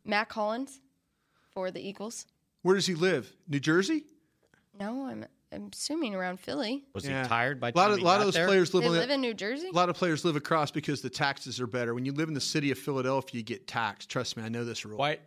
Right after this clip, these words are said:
Speaker 4: why do you ride his bike?
Speaker 1: He refuses to have electricity. Or no, hold on. I'm sorry. Somebody else was, like, saying everything.
Speaker 2: Oh,
Speaker 1: Ryan
Speaker 2: is this for Pu-,
Speaker 1: Switzer.
Speaker 2: is this for Puerto Rico?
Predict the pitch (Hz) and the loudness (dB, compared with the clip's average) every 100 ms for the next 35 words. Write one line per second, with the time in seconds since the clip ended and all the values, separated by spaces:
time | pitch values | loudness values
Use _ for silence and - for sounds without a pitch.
0 | _ _ 160 139 135 131 123 - 139 113 | _ _ -8 -6 -4 -8 -10 -12 -12 -14
1 | _ _ - - _ 214 240 233 220 233 | _ _ -20 -20 _ -10 -8 -6 -8 -8
2 | 247 254 247 240 196 185 185 - 254 247 | -6 -8 -8 -4 -4 -4 -8 -10 -12 -12
3 | 285 285 - 214 196 202 - _ - - | -10 -10 -4 -4 -2 -4 -6 _ -20 -14
4 | - 214 160 - _ _ _ - 214 185 | -6 -4 -4 -6 _ _ _ -10 -4 -2
5 | 165 175 _ _ - 240 226 208 196 190 | -2 -6 _ _ -8 -4 0 0 -2 -6
6 | 185 165 - - _ _ - 233 214 202 | -4 -4 -6 -14 _ _ -8 -4 -4 -4
7 | 190 196 202 185 - - 131 226 254 254 | -6 -6 -8 -10 -12 -8 -2 0 0 0
8 | 156 151 - 170 143 165 147 143 - 151 | -2 0 -4 -4 -6 -4 -6 -8 -6 -2
9 | 131 127 135 165 175 | -2 -2 -4 -6 -6